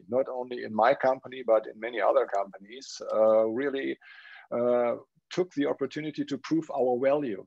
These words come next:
in that regard. Yeah, so I think s-, security has been the spider in the web in the companies, uh, using the existing management tools and processes like B C M and moderating the entire, uh, topics and, and things that had to be done in, in the companies,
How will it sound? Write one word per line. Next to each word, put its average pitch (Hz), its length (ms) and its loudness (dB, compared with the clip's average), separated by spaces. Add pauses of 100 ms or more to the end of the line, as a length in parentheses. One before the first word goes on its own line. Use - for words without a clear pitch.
in 98 100 -16
that 95 220 -12
regard. - 440 -14
Yeah, 110 200 -8
so 127 260 -2
I 123 100 0
think 143 240 -6
s-, - 100 -16 (180)
security 147 540 -2
has 123 180 -2
been 135 220 -6
the 127 80 -6
spider 139 540 4
in 131 100 -6
the 123 80 0
web 120 280 2
in 151 120 -8
the 139 80 -4
companies, 135 760 -8
uh, 120 480 2
using 131 400 -2
the 127 80 -4
existing 120 460 -6
management 135 480 -4
tools 139 300 -4
and 117 160 -6
processes 135 720 -4
like 117 240 2
B 123 120 -10
C 110 240 -6
M 123 220 -2 (420)
and 147 200 0
moderating 120 800 4
the 117 140 -4
entire, 131 880 4
uh, 120 200 -2 (460)
topics 139 400 0
and, 117 220 -10
and 117 220 -8
things 131 280 -10
that 120 100 -2
had 120 160 -2
to 139 100 -8
be 113 120 -6
done 117 320 -2
in, 120 240 -10
in 117 100 -8
the 113 80 -2
companies, 123 800 -6